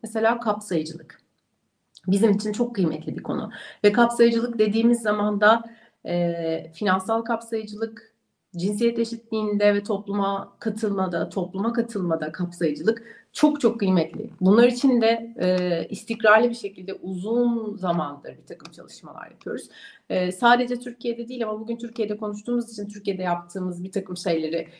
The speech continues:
e, önceliklendirmek isterim. Hani küçük işletmeler çok kıymetli. Küçük işletmelerin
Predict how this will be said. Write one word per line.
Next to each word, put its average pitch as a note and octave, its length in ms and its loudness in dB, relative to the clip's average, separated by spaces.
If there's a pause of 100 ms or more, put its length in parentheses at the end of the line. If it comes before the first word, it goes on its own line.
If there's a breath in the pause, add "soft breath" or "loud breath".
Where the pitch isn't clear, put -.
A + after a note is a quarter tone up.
(320 loud breath)
e, - 400 0 (680)
önceliklendirmek F3 880 2
isterim. A#3 600 -4 (240)
Hani E3+ 340 0 (840)
küçük D4 320 2
işletmeler G#3 760 2
çok - 240 -6
kıymetli. - 480 -10
Küçük - 260 -12
işletmelerin A#3 920 2